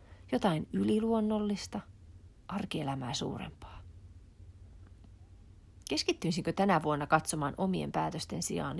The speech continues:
Jumalan lupauksiin? Jumalan lupaukset eivät ole uuden vuoden lupauksia, jotka muutaman viikon tai kuukauden päästä raukeavat tyhjiin. Tai sellaisia lupauksia, joita täytyisi ponnistellen tavoitella saavuttaakseen. Jumala on uskollinen lupausten pitäjä.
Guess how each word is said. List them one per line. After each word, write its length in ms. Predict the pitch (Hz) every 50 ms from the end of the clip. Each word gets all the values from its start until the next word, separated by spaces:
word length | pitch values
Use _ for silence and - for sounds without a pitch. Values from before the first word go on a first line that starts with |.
| -
Jumalan 460 | - - 269 254 175 151 151 143 151 156
lupauksiin? 680 | 151 143 - - - - - - - - - - - - - - - - - - - - - - - - - - - - - - - - - - - - - -
Jumalan 320 | 208 220 285 285 208 175 165
lupaukset 480 | 175 170 - - - - - 151 -
eivät 240 | 147 147 139 143 -
ole 120 | 165 160 160
uuden 260 | 170 175 165 156 135
vuoden 260 | 151 151 143 147 151
lupauksia, 440 | 160 151 - 156 151 - - 165 160
jotka 220 | 160 - - 214
muutaman 400 | 202 202 196 196 214 220 226 208 -
viikon 300 | 214 208 196 214 208 202
tai 140 | 220 214
kuukauden 440 | - - 170 160 165 165 165 160 151
päästä 300 | - 160 156 - - 170
raukeavat 460 | 151 147 143 139 147 - 143 - -
tyhjiin. 500 | - 170 160 - - - - - 202 208 - - - - - - - - - - - - - -
Tai 160 | - 185 170 170
sellaisia 440 | 202 190 196 170 156 156 - 151
lupauksia, 500 | 156 165 - - 151 147 - - 160 147
joita 220 | 147 160 165 170 160
täytyisi 380 | 175 170 165 165 170 170 180
ponnistellen 680 | 165 - 196 196 175 160 151 - - 151 139 139 139 165
tavoitella 500 | - - 135 143 - - - - - 170
saavuttaakseen. 960 | - - - 143 139 - - - - - - - - - - - - 196 - - - - - - - - - - - - - - - - - - - - - - - - - - - - - - - -
Jumala 300 | 311 302 269 214 170 175
on 140 | 190 220 254 -
uskollinen 920 | - 302 285 - - - - - 143 135 131 131 123 - - - - -
lupausten 580 | - 165 - - - - 175 - - - - -
pitäjä. 480 | - - - - 165 - - - -